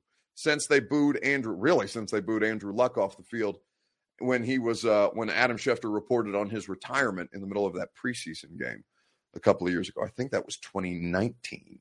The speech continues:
is right before that ha-, right when that happened, before the twenty nineteen season.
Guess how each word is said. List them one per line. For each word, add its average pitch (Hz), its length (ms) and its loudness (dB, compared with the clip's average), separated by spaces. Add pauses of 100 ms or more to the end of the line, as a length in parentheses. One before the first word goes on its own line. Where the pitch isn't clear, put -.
(120)
is 92 220 -2
right 90 300 10
before 90 360 8
that 87 200 4
ha-, 82 180 0
right 101 260 10
when 98 180 4
that 85 180 4
happened, 90 340 0
before 95 240 0
the 90 80 0
twenty 95 220 -2
nineteen 90 400 -2
season. - 500 -4